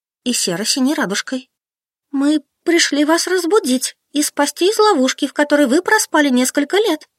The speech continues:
хриплым голосом ответила я, так как мужчины просто молча пялились на девушку.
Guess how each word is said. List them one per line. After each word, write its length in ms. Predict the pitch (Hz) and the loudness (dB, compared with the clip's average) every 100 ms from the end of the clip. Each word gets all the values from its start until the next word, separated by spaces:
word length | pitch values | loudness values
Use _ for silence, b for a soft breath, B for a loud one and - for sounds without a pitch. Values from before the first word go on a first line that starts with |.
| _ _ _ | _ _ _
хриплым 520 | - 240 269 233 226 | -2 0 0 0 2
голосом 460 | 220 294 269 226 | 2 2 0 0
ответила 400 | 214 254 254 247 | 0 0 -2 -2
я, 260 | 233 233 370 - _ _ - | -2 0 -2 -6 _ _ -4
так 180 | 240 | -4
как 200 | - 240 | -2 -4
мужчины 440 | 240 233 - 330 392 | -2 0 0 -2 -2
просто 400 | - 254 - 277 | -2 -2 -2 0
молча 460 | 254 185 185 - | 2 2 -2 -4
пялились 520 | 330 302 196 196 233 - | -2 0 0 0 -2 -4
на 120 | 349 | -4
девушку. 520 | 208 156 - - 190 | -4 -6 -10 -12 -14